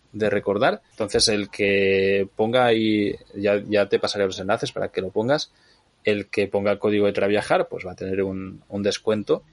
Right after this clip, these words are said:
del veinte por ciento sobre el precio. Ahora mismo, con el tema de coronavirus, he puesto curso a treinta euros, o sea, ma-, vamos, más barato no puede estar, es un curso que valía ciento ochenta,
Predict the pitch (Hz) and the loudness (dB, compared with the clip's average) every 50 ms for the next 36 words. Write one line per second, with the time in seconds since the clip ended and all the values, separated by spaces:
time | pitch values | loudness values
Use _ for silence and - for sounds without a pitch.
0 | _ _ - 101 104 98 95 98 101 98 - 101 - 95 - - 113 110 110 101 | _ _ -10 -6 -4 -2 0 0 0 0 -2 -2 0 0 0 0 0 -2 0 2
1 | - 107 98 - 104 98 98 98 - - 104 101 - - 151 156 - - - 104 | 0 0 0 0 0 0 0 0 0 0 -2 -2 0 2 2 2 2 0 0 0
2 | 107 117 127 127 120 120 123 131 123 123 139 147 165 185 185 - - _ _ - | 2 4 4 2 2 2 0 0 0 2 2 2 2 2 0 -4 -10 _ _ -4
3 | 107 101 101 101 98 110 110 110 117 117 117 110 - 113 107 104 104 101 104 113 | -2 -2 -2 0 0 0 2 2 4 4 4 2 2 0 -2 -2 -2 0 0 0
4 | 127 123 120 104 - 101 - - 104 - - - - - 104 101 101 107 117 107 | 0 0 -2 -4 -4 -8 -8 -6 -8 -8 -6 -6 -6 -6 -4 -2 0 0 0 -2
5 | - 95 92 98 110 107 98 - - - - - - - - - _ _ - 101 | -2 -2 0 2 2 2 0 -2 -6 -12 -12 -14 -16 -18 -20 -20 _ _ -18 -16
6 | 98 92 - - - - - - - - - - 101 101 101 101 104 101 101 98 | -16 -16 -14 -14 -14 -14 -14 -18 -20 -20 -12 -6 -4 -4 -2 0 0 0 0 0
7 | - 107 104 101 98 - 101 98 - 107 110 104 98 - 107 104 - 104 104 107 | -2 -2 -2 -4 -4 -4 -6 -4 -2 0 0 2 0 0 -2 -4 -6 -6 -6 -4
8 | 98 - 101 98 101 101 - - 104 101 - 95 - - 98 101 92 - - - | -2 0 0 0 0 0 -2 -4 -4 -4 -4 -4 -2 -2 -4 -4 -4 -4 -6 -6